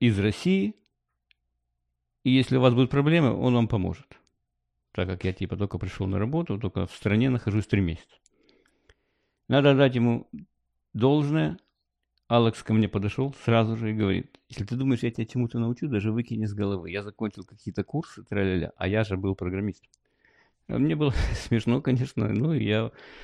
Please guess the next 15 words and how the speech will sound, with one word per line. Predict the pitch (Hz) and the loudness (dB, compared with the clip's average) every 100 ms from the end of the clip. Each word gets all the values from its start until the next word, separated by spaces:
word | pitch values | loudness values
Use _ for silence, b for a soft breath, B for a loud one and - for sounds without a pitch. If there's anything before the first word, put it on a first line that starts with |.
| B B B - | B B B -10
я | 113 98 95 95 139 | 0 2 2 0 -4
был | 113 110 | 0 0
признателен | 110 104 117 131 113 | 2 2 2 4 2
за | 101 | 2
такую | 104 - 104 | -2 0 -2
честность. | - 165 156 113 | 0 -2 -2 -6
Мы | 98 | -4
с | - | -4
ним | 92 | -6
хорошо | 101 92 - 95 92 - _ _ _ _ _ _ _ _ _ _ _ _ | -4 -6 -2 -2 -2 -8 _ _ _ _ _ _ _ _ _ _ _ _
работали | 110 120 170 165 143 | -2 0 0 -2 -2
вместе | 117 107 101 98 | 0 0 -2 -6
и | |
так | - 85 | -6 -8
далее. | - - | -10 -12